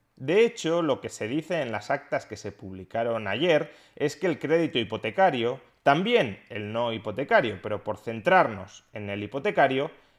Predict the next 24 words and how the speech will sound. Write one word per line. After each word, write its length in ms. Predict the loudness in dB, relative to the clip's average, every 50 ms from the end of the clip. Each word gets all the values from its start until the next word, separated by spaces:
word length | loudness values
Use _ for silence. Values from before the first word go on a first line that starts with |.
| _ _ _ _ _
que 180 | 4 4 6 6
el 140 | 4 2
crédito 440 | 2 2 4 4 4 4 2 2 0
hipotecario 640 | -2 0 -2 -2 -2 -2 0 2 2 2 4 2 0
sigue 540 | -2 -2 -10 -8 -6 -6 -6 -4 -4 -4 -4
siendo 560 | -4 -8 -8 -4 -4 -4 -4 -4 -4 -4 -2
demasiado 600 | -2 -4 -4 -4 -6 -8 -6 -2 -2 0 2 4 6
laxo 580 | 6 8 6 6 4 -2 -12 -14 -14 -14 -14 -18 _ _
y 100 | -20 -14
que 120 | -14 -10
por 180 | -8 -8 -10 -8
tanto 400 | -6 -6 -6 -6 -4 0 2 2
hay 140 | 2 2 0
que 180 | 0 0 0
restringirlo 1200 | 0 0 -4 -4 -4 -4 -8 -10 -10 -8 -8 -8 -8 -10 -6 0 2 4 4 4 2 -2 -4 -6 -10 -16 _ _ _
mucho 380 | -10 -8 -8 -6 0 0 2
más 260 | 4 4 2 2 0 -6 -18 -20 _ _ _ _
para 360 | _ 8 8 8 8 8 6
reducir 580 | 6 4 0 0 0 -2 -4 -4 -4 -4 -2 0
el 100 | 2 2
acceso 460 | 0 0 -2 -6 -6 -6 -4 -2 -2
al 120 | -4 -2 -4
crédito 420 | -4 -2 -2 -2 -2 -2 -2 -4
fácil 580 | 2 4 4 2 4 2 -2 -2 -2 -4 -6